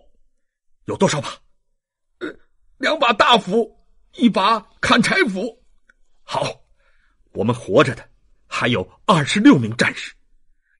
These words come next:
”“枪有多少支呢？”“有三十四支。”“多出了八支。”“这八支也装好子弹，放在手边。战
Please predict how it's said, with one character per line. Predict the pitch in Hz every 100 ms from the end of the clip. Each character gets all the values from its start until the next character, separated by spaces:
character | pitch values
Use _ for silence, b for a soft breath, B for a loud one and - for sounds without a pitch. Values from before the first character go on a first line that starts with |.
| _ _ _
”“枪 | - 156 151
有 | 123
多 | 123
少 |
支 | 120 143
呢 | 131 - _ _ _ _ _ _ _ _
？”“有 | 294 240 247 370
三 | 254 - 285
十 | 294
四 | - 294
支。 | 185 285 - _ _ _ _ - _ _ _ _ _ -
”“多 | 117
出 | 120 113
了 | 107
八 | - -
支。 | - - _ _ _ _ _ _ _ _ _ _ _ _ -
”“这 | 123 98
八 | 110
支 | 113 104 104 - _ _ _
也 | 98
装 | 85 131
好 | 117 110
子 | -
弹， | - - _ _ _ _ _ -
放 | 160
在 | 127
手 | - 98
边。 | 156 156 - - _ _ _ _ _ _ _ _
战 | - -